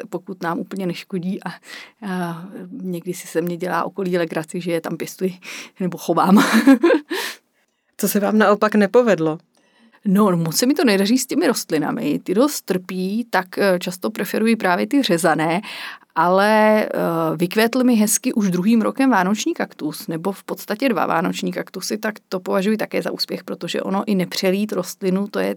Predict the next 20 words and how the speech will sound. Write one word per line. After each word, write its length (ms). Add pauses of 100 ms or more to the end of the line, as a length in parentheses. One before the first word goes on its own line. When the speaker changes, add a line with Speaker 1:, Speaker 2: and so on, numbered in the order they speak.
(140)
Speaker 1:
taky 260
někdy 260
náročná 640 (200)
záležitost. 720 (580)
Speaker 2:
Jaká 240
je 120
vaše 280
nejoblíbenější 880
rostlina 440
nebo 220
živočich? 580 (640)
Speaker 1:
Tak, 300
eh, 100 (240)
živočich 800 (100)
nejspíše 440
pes 500 (800)
a 260 (360)
rostlina, 920 (140)
nějaký 380
strom 580